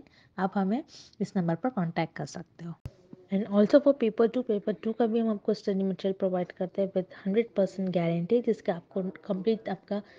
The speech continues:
सिलेबस यहाँ पर कंप्लीट करा जाएगा, जिसमें आपको notes and most expected questions सॉल्व करवाए जाएंगे। तो आप देख सकते हो काफ़ी सारे सब्जेक्ट्स के हमारे पास पेपर टू के भी स्टडी मटेरियल अवेलेबल है। So for paper two आप हमें स्क्रीन पर दिए गए नंबर पर कॉन्टैक्ट कर सकते हो।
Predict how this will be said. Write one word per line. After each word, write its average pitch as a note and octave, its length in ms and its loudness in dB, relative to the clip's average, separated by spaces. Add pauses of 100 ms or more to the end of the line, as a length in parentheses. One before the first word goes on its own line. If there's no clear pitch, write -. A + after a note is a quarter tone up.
(180)
सिलेबस A#3 440 4
यहाँ G3+ 160 2
पर G#3 120 0
कंप्लीट G#3 440 -2
करा G3+ 220 -2
जाएगा, G3 300 2
जिसमें F#3+ 300 -2
आपको F#3 200 -4
notes F#3+ 520 -2
and A3 160 -2
most A#3 240 0
expected G3 600 -2
questions G3 420 -2
सॉल्व E3 260 -2 (100)
करवाए D#3+ 280 -2
जाएंगे। E3 320 -4
तो F#3 120 -4
आप F3+ 80 -4
देख F3+ 280 0
सकते G#3 280 -4
हो A3 40 0
काफ़ी G3 260 -2
सारे G3 220 2
सब्जेक्ट्स F#3+ 460 -4
के G3 80 -4
हमारे F#3 220 -4
पास F3 220 -14
पेपर F#3 300 -2
टू A3 200 0
के A#3+ 160 2
भी G#3+ 120 0
स्टडी F#3+ 280 0
मटेरियल F3+ 380 0
अवेलेबल F#3 480 0
है। D4 140 2 (580)
So G3 80 6 (100)
for F#3 140 2
paper F#3+ 340 4
two C4+ 180 0 (220)
आप F3+ 180 -10
हमें F#3 240 -2
स्क्रीन F3+ 300 -2
पर F3+ 120 4
दिए E3+ 220 2
गए E3 120 0
नंबर E3 220 -4
पर - 160 -4
कॉन्टैक्ट D#3+ 460 -2
कर D3+ 80 -4
सकते D#3 360 -4
हो। D3 60 -10